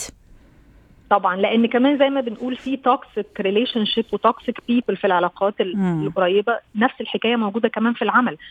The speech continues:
Speaker 1: ممكن مدير يكون بيضغط عليك زيادة، مش عارف إن إمكانياتك ما تجيبش ده، أو في تهديدات إنك مش هتشتغل أو مش هتكمل. فالمرحلة دي بتخليني أشوف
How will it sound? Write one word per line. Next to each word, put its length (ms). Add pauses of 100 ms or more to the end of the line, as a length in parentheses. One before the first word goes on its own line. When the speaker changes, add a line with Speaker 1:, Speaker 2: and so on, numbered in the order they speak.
(160)
Speaker 1:
ممكن 300
مدير 340
يكون 260
بيضغط 380
عليك 380
زيادة، 360 (380)
مش 220 (120)
عارف 380
إن 120
إمكانياتك 640
ما 120
تجيبش 360
ده، 240 (140)
أو 200
في 200
تهديدات 580 (460)
إنك 240
مش 160
هتشتغل 560
أو 140
مش 200
هتكمل. 500 (540)
فالمرحلة 540
دي 140
بتخليني 460
أشوف 240